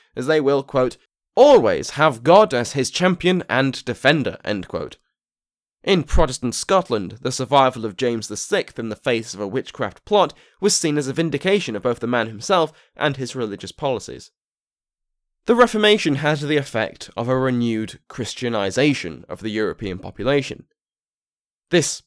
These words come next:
isn't to say that there was a surviving population of pagans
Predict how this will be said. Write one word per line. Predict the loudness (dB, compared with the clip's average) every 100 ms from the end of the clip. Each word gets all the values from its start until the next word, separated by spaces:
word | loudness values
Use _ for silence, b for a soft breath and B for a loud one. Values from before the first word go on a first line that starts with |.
| 4
isn't | 4 4 -2
to | -4 -10 -6
say | 2 4 4
that | 2 0
there | 2
was | 0 -2
a |
surviving | -6 -4 0 0 0 -4
population | -8 -6 -4 -4 -6 -12
of | -10
pagans | -2 0 2 0 -2